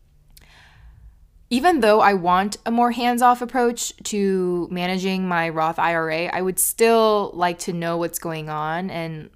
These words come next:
learn in the process. So I think the financial advisors that were available with SoFi was a big selling point for me.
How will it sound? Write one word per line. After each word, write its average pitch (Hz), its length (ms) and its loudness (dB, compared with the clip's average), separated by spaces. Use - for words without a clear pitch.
learn 170 460 -4
in 247 100 -4
the 277 80 -6
process. 311 560 0
So 202 140 -2
I 175 100 -2
think 214 240 -4
the 220 80 -4
financial 175 640 -4
advisors 160 720 -4
that 165 140 0
were 185 120 -2
available 196 540 4
with 170 140 -2
SoFi 156 640 -2
was 165 480 -4
a 175 100 -8
big 165 460 -4
selling 156 360 -6
point 156 300 -12
for 160 100 -10
me. 151 300 -12